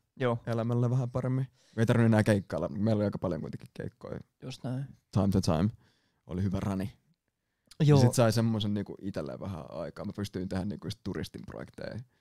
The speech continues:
Speaker 1: Joo.
Speaker 2: paljon paremmin kuin aiemmin olin pystynyt.
Speaker 1: Joo. Mm,
Speaker 2: Silleen.
Speaker 1: miten se, miten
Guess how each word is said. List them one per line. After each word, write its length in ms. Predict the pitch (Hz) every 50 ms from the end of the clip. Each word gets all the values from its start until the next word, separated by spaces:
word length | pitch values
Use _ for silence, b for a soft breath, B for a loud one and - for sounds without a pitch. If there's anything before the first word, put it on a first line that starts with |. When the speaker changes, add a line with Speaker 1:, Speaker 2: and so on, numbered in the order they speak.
| _ _ _ _ -
Speaker 1:
Joo. 200 | 165 151 131 123
Speaker 2:
paljon 300 | 117 113 110 107 104 98
paremmin 420 | - 107 92 98 90 82 82 92
kuin 180 | - - - - _ _ _ _ _ _ _ 78
aiemmin 340 | 76 78 73 85 92 85
olin 160 | 85 - 107 110
pystynyt. 480 | - - 107 - - - - 95 117 127 - - - _ -
Speaker 1:
Joo. 220 | 233 - - - - _ _ _ _ _ _ _ _ _ _ _ _
Mm, 400 | 147 147 151 147 147 143 143 131 - _ _ _
Speaker 2:
Silleen. 260 | - - - - -
Speaker 1:
miten 220 | 156 170 160 170 143
se, 140 | 143 139 -
miten 380 | 151 156 147 156 147 139 131